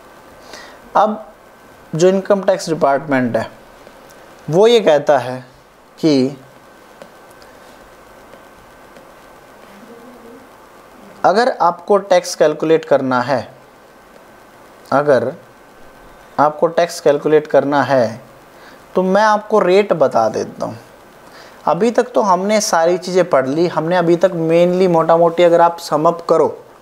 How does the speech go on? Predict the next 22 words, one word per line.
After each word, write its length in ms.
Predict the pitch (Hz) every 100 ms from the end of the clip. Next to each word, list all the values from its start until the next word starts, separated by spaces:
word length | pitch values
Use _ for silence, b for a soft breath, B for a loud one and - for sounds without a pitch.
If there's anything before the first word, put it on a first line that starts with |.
| 170
तीन 200 | 175 175
क्लासों 420 | 165 156 - 165
को 160 | 165 170
सम 240 | 147 151
अप 140 | 151
करो, 400 | - 165 135 113 B B B B B
तो 80 | 185
क्या 300 | 175 208 233
पढ़ा 300 | - 151 143
हमने 300 | 135 135 139
अभी 200 | 131 127
तक? 220 | 117 165 170
हमने 260 | 151 175 202
सिर्फ 320 | - 220 175
ये 200 | 160 196
पढ़ा 320 | 151 123 113
है 260 | 113 120 - B B B B -
कि 120 | 196
इनकम 400 | 196 196 240 233
टैक्स 340 | 190 156 - 151
एक्ट 260 | 135 -
में 240 | 143 131